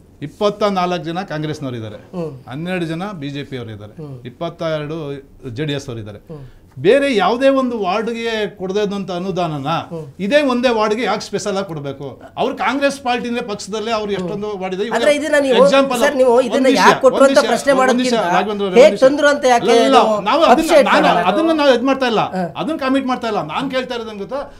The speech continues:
Speaker 1: ಸಾರ್ವಜನಿಕ ಇವರು ಇಡೀ ಮ-, ಕರ್ನಾಟಕ ಮುಖ್ಯಮಂತ್ರಿ ಅಂದ್ರಲ್ಲ,
Speaker 2: ಹಾ.
Speaker 1: ಆ ಮುಖ್ಯಮಂತ್ರಿ ವಿಷಯದಲ್ಲಿ ನಾವು ಪ್ರಸ್ತಾಪನೆ
Speaker 2: ಅಲ್ಲ,
Speaker 1: ಮಾಡ್ತಾ
Speaker 2: ಮರದ
Speaker 1: ಇರೋದು.
Speaker 2: ಬೇರ್ಗೆ ಬೀಳ್ಲಿ ಅಂತ ಅವ್ರು.
Speaker 1: ಅಲ್ಲಲ್ಲ, ಮರದ ನೀರ್ ಬೇರ್ಗೆ ಬಿತ್ತು ಅಂದ್ರೆ ಅಲ್ಲಿ ಏನ್ ಪ್ರಯೋಜನ? ಬರೀ ಬೇರ್ ಬೇಕು ಹೋಯ್ತದೆ, ಮರದ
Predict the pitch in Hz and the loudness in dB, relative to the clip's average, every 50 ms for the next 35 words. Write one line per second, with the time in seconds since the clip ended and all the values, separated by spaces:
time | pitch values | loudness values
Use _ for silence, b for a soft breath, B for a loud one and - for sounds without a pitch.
0 | b b - 175 151 190 233 269 269 254 262 254 247 226 226 240 262 277 262 196 | b b -10 -6 -4 -4 -2 -2 -4 -4 -6 -6 -6 -6 -6 -6 -6 -6 -6 -6
1 | 175 175 170 214 269 269 254 220 202 175 165 151 147 170 165 190 233 247 262 262 | -6 -6 -4 -4 -4 -4 -4 -6 -6 -8 -8 -8 -10 -10 -12 -8 -6 -4 -4 -6
2 | 247 214 247 240 240 226 214 208 196 - 214 220 214 214 208 208 196 196 185 160 | -6 -8 -6 -4 -4 -4 -4 -8 -10 -8 -8 -10 -8 -10 -10 -8 -6 -8 -8 -8
3 | 143 143 139 127 165 247 175 180 - 180 175 165 - 139 180 202 208 208 - 311 | -10 -12 -8 -6 -6 -6 -6 -8 -10 -12 -14 -10 -8 -6 -6 -4 -6 -6 -6 -6
4 | 311 269 254 247 240 254 240 233 208 - 240 233 240 247 294 294 269 254 254 185 | -6 -6 -6 -8 -10 -10 -10 -10 -10 -12 -10 -10 -8 -8 -8 -6 -8 -8 -8 -8
5 | 202 202 - 247 190 208 226 220 - - 214 208 - 202 196 190 285 285 208 208 | -10 -10 -10 -12 -10 -8 -6 -4 -4 -4 -2 -4 -4 -4 -4 -4 -6 -4 0 4
6 | 240 254 247 254 254 220 240 240 240 226 220 208 208 190 190 - 233 294 320 320 | 4 6 8 8 8 8 6 6 6 6 4 4 2 0 0 2 0 2 4 6
7 | 320 240 202 226 262 262 269 285 277 208 185 220 269 285 285 294 269 269 262 277 | 4 4 2 0 -2 -2 -2 -4 -4 -4 0 2 2 2 2 0 -2 -4 -2 -2
8 | 277 262 269 262 247 240 240 277 269 269 262 254 247 - 247 254 - - - - | -2 -2 -2 -2 -4 -2 -4 -4 -2 0 0 0 0 -2 -4 -4 -4 -4 -4 -4
9 | - 226 254 277 277 - - - - 262 254 254 247 240 247 226 202 233 277 | 0 2 4 4 4 4 2 4 4 2 0 0 -2 -4 -6 -4 -4 -4 -6